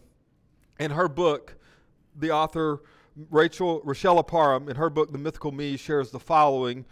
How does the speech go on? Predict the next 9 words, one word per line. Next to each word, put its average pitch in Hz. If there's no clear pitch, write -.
regarding 151
how 143
to 135
cultivate 139
a 120
healthy 139
memory. 131
She -
writes, 143